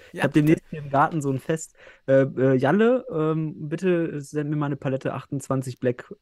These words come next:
Speaker 2: rum, weil
Speaker 1: Nee,
Speaker 2: ich die
Speaker 1: wir
Speaker 2: jetzt
Speaker 1: können doch, wir
Speaker 2: mehrfach
Speaker 1: können doch sagen,
Speaker 2: genannt
Speaker 1: wir
Speaker 2: hab.
Speaker 1: machen ja auch immer Werbung dann.
Speaker 2: Genau.
Speaker 1: Ähm,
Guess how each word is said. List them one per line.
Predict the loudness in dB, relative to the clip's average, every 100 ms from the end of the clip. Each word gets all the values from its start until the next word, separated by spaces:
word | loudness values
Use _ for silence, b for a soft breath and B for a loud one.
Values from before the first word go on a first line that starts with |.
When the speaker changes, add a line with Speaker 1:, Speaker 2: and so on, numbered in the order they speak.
| _ -4
Speaker 2:
rum, | -4 -2
weil | -2
Speaker 1:
Nee, |
Speaker 2:
ich | 2
die |
Speaker 1:
wir | 2
Speaker 2:
jetzt | 2
Speaker 1:
können | 2
doch, |
wir | 4
Speaker 2:
mehrfach | 2
Speaker 1:
können | 2
doch | 0
sagen, | 0 0
Speaker 2:
genannt |
Speaker 1:
wir | -2
Speaker 2:
hab. |
Speaker 1:
machen | -4 -6
ja | -8
auch | -10
immer | -10 -6
Werbung | -6 -6 -8
dann. | -10 -10 -12 -18 B B B -4
Speaker 2:
Genau. | 0 2
Speaker 1:
Ähm, | 2